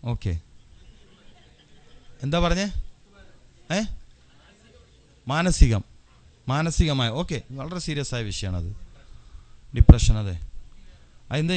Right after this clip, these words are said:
ഞാനിങ്ങനെ ഒരു വിഷയം അവതരിപ്പിക്കുന്നു എന്ന് അറിഞ്ഞപ്പോൾ ഖത്തറിലുള്ളൊരു ഡോക്ടർ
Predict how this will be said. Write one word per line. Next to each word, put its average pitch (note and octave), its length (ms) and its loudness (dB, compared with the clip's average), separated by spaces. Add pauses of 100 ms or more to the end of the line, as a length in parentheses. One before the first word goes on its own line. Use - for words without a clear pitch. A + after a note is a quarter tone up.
ഞാനിങ്ങനെ F3+ 420 -4
ഒരു F3 120 -4
വിഷയം F3+ 240 0
അവതരിപ്പിക്കുന്നു E3 680 2
എന്ന് D3+ 140 -4
അറിഞ്ഞപ്പോൾ C#3 360 0
ഖത്തറിലുള്ളൊരു D3+ 600 -6
ഡോക്ടർ B2 220 -6